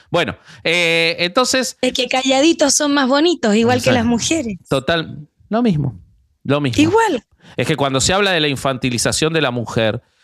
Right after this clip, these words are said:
Speaker 1: hay una parte de esto, del ejercicio de la violencia que se trató tantos años sobre los chicos,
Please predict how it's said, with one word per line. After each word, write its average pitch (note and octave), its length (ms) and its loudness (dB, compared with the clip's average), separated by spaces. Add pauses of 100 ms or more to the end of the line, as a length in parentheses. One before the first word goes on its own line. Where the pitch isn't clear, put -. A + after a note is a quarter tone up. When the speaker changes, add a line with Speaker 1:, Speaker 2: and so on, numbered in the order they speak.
(160)
Speaker 1:
hay C#3 240 0
una D3+ 240 0
parte A#2+ 320 0
de A2+ 180 4
esto, G2 320 0
del A2+ 180 2
ejercicio B2 500 -2
de C#3+ 60 2
la B2+ 140 0
violencia B2 720 0 (160)
que B2 120 0
se A2+ 200 0
trató A#2 380 -2
tantos D#3 440 -2
años C#3+ 240 -2
sobre B2 300 0
los A#2+ 180 0
chicos, A#2+ 520 -4